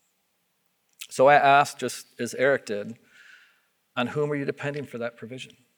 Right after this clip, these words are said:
What's your manna? What wilderness are you talking or walking through that you aren't trusting God with?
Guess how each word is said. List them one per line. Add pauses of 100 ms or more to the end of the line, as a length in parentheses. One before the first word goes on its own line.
(800)
What's
your
manna?
What
wilderness
are
you
talking
or
walking
through (680)
that
you
aren't
trusting
God
with?